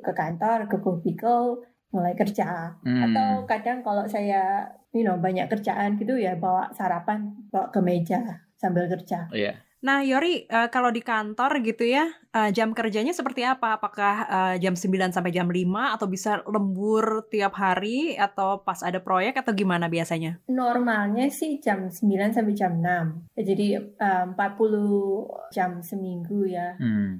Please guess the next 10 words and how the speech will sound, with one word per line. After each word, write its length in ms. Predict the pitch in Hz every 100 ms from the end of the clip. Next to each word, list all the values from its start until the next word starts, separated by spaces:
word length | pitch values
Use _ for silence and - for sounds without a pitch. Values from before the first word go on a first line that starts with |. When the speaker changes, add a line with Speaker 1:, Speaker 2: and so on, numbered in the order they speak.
| -
Speaker 1:
Ada 240 | 202 220
yang 320 | 247 254 208 202 190 202 208
kerjanya 680 | 208 196 196 180 196 208 208
empat 240 | 202 190
puluh 240 | 202 196
lima 160 | 190 180 170
jam. 580 | 190 185 170 170 165 165 - _
Tergantung 540 | - 214 180 190 214
kontraknya 560 | 202 180 - 175 - 202
gimana. 560 | 208 180 170 175 175